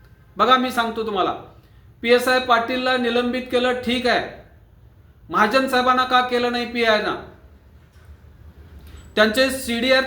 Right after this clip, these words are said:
ताबडतोब ताब्यात घ्या आणि त्यानुसार तपास केला. निश्चितपणे खरा गुन्हेगार जो आहे,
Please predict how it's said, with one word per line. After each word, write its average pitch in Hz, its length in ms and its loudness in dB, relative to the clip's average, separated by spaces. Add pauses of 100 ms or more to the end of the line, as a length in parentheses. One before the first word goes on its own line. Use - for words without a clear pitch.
ताबडतोब 254 600 0
ताब्यात 240 460 0
घ्या 220 440 0 (1300)
आणि 202 180 2
त्यानुसार 240 540 0
तपास 240 460 -2
केला. 226 260 2
निश्चितपणे 233 880 -4
खरा 233 260 2
गुन्हेगार 240 540 -2
जो 226 80 -4
आहे, 214 680 -2